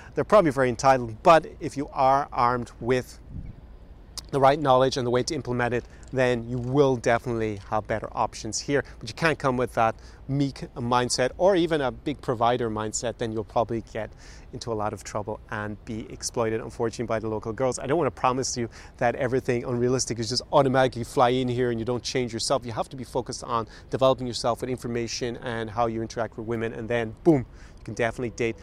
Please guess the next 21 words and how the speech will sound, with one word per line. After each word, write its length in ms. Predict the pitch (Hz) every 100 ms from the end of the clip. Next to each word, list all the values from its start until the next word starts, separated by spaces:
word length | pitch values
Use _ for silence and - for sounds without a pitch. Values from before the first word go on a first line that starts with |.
| - -
at 60 |
least 220 | 247 226
two 80 | -
points 280 | - 156 120
higher 240 | 139 131
on 160 | 127 120
those 200 | 117 113
scales, 440 | - 143 120 117 - - -
if 180 | 120 -
not 160 | 127 113
three 160 | 139
or 80 | 120
four. 360 | - 214 185 226 - - - - - -
If 160 | 127 131
you 100 | 123
really, 280 | 135 143
really 220 | 131 127 123
manage 240 | 123 117
to 80 | 131
look 160 | 120 120
out, 200 | 117